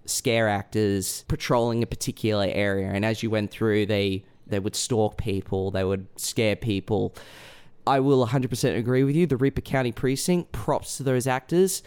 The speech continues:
They went full ham with the Southern accent, and the banter between them and the guests and the interaction was excellent. So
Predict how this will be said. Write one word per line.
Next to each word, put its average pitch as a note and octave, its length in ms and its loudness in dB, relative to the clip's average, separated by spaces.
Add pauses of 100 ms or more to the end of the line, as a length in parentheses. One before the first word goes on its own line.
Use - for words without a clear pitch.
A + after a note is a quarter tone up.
(220)
They C3 160 4
went B2 340 0 (220)
full E3 520 2
ham C#3+ 380 2
with C#3 100 -4
the - 60 -10
Southern C3+ 720 2 (380)
accent, D3+ 720 0
and G#2+ 640 0 (200)
the G#2+ 100 -4
banter E3 760 0 (120)
between A#2 640 0 (220)
them C#3 380 2
and G#2 200 -4
the G2+ 60 -6
guests D3+ 420 -4
and A2+ 100 -4
the A2 120 0
interaction B2+ 640 -2
was A2+ 260 -2
excellent. G#2+ 540 -4
So G#2+ 300 0